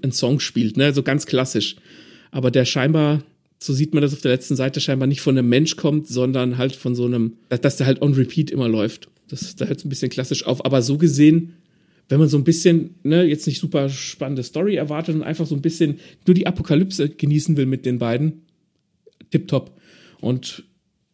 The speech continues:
von der, von, von den Zeichnungen her hat's mich teilweise so ein bisschen an so ein neunziger Jahre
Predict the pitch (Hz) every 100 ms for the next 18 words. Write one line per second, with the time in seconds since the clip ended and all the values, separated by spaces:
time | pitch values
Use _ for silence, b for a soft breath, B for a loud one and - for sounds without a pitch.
0 | _ - 151 147 143 131 131 - 139 -
1 | 131 - 156 190 220 185 180 185 - 165
2 | - - 165 175 170 135 127 - 247 -
3 | 240 190 160 120 123 147 147 123 110 113
4 | 175 226